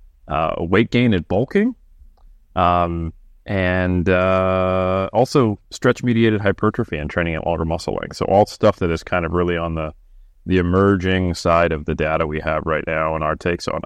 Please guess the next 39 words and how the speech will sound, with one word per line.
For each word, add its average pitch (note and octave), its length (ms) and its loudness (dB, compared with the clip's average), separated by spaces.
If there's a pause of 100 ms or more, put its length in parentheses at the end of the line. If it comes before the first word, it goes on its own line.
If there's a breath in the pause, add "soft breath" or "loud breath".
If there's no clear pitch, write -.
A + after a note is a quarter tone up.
it. - 60 -16
So E2 180 -2
those G#2+ 200 2
will E3+ 60 2
be D#3 100 4
kind B2+ 200 0
of A#2+ 100 -4
coming A#2 260 0
out G#2+ 240 0 (480)
over, G2+ 180 0
like, F#2 180 2
the, F2 220 -2
the F#2 80 -2
rest F#2+ 220 0
of G2+ 80 -2
the E2+ 80 0
year, D#2+ 320 0
kind F2+ 180 -2
of D2+ 80 -2
drip-fed. D#2 680 -4
And, D#2 340 -4
uh, D2+ 140 0
just F#2+ 220 -4
a E2 200 0 (340)
big G#2 180 2
thanks A2 240 2
and E2+ 120 -4
shout F2+ 200 2
out F2+ 140 0
to - 100 -12
R E2+ 140 0
P G2+ 300 -4
for D#2+ 340 -2 (400)
doing F2+ 160 0
what D#2+ 140 -2
they D#2 80 -6
can E2+ 260 0
to - 60 -6
platform E2+ 640 -2